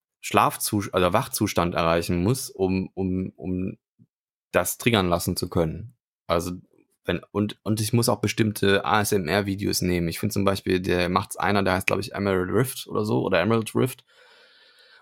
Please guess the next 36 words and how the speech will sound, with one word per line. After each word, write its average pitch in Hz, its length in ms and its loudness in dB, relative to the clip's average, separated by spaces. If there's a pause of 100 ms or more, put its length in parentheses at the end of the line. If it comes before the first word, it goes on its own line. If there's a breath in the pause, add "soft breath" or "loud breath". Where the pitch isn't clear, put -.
Und, 104 680 2
ähm, 95 560 2
was 98 180 0
bei 98 100 0
mir 104 180 4
am 107 180 2
besten 117 260 0
triggert, 113 300 -2
ist, - 260 -6
wenn 101 240 2
der 92 260 4
Süßigkeiten 87 520 -2
probiert, 78 320 -4
weil 85 100 2
der 85 80 2
macht 92 180 0
das 104 120 -4
auf - 100 -10
eine 92 80 2
ganz 92 300 0
abgefahrene - 580 0
Art 90 200 -2
und 87 120 -4
Weise. 92 280 2
Er 82 60 -2
pack-, - 180 -10
pack-, - 260 -12
packt - 160 -2
das 90 100 -10
Papier - 380 0
auch 107 80 -2
ganz 101 200 -2
komisch 101 380 0
aus, 92 280 2
also 90 200 -2
atypisch. - 800 -4